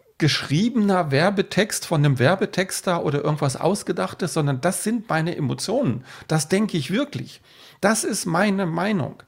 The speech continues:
Das kommt hoffentlich auf der anderen Seite an. Bei den Leuten, die ich erreichen möchte.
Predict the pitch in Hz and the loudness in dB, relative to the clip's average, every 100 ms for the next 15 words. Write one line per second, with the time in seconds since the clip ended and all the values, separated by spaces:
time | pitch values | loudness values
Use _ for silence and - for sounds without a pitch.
0 | - - - 208 208 - - 214 330 - | -20 -14 -2 0 0 -4 0 2 0 -6
1 | - _ - - - 143 151 247 226 285 | -16 _ -20 -10 4 4 4 0 0 -4
2 | - 190 190 190 - 185 196 196 196 185 | -2 -4 -4 -4 -2 -2 0 -2 -4 -6
3 | 190 202 180 151 95 98 _ _ _ _ | -4 -4 0 0 0 -6 _ _ _ _
4 | _ _ - 107 107 123 147 156 147 151 | _ _ -6 -6 0 2 4 4 2 0
5 | 127 143 139 139 180 - - 107 - - | -2 -2 -4 0 0 0 -6 -8 -14 -20